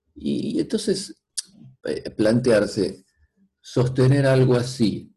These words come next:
durante toda una vida activa, durante cuarenta años, encontrándose con grupos que no nos interesan, haciendo tareas que no nos, realmente no nos motivan,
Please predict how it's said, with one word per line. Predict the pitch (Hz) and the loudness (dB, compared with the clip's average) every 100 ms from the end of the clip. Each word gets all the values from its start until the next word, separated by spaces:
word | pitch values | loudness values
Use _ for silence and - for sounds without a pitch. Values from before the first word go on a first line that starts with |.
| _ _ _ _ _ _ - | _ _ _ _ _ _ -6
durante | 110 110 107 98 98 | 0 2 2 0 0
toda | 92 - 233 214 | 0 0 2 2
una | 107 92 | 2 2
vida | 85 82 87 87 82 - | 0 -2 -4 -6 -10 -10
activa, | - - - 92 - 135 131 - - _ | -12 -10 -6 -4 -2 -4 -6 -10 -18 _
durante | - 80 78 80 | -16 -14 -12 -12
cuarenta | - 104 - 196 - - 87 | -8 -6 -4 -6 -6 -6 -6
años, | 78 - - - - _ _ _ _ _ _ _ | -8 -8 -8 -10 -16 _ _ _ _ _ _ _
encontrándose | 107 101 98 113 117 113 - 123 | -8 -4 -2 2 2 0 0 -2
con | 113 101 98 | 0 0 0
grupos | 104 104 98 | 0 -2 -6
que | 98 92 | -4 -2
no | 98 | -2
nos | 95 101 | -4 -6
interesan, | 87 95 117 131 98 | -6 -2 -2 -2 -4
haciendo | 87 - 92 92 | -6 -4 -4 -4
tareas | 87 87 95 92 - _ _ | -4 -2 -2 -4 -10 _ _
que | - 87 | -10 -6
no | 98 | -4
nos, | 95 90 - - _ _ _ _ | -4 -6 -10 -20 _ _ _ _
realmente | 90 98 107 - 90 | -4 -2 -2 -4 -4
no | 101 | -4
nos | 98 98 | -6 -6
motivan, | 87 - 120 127 123 | -10 -6 -2 -2 -2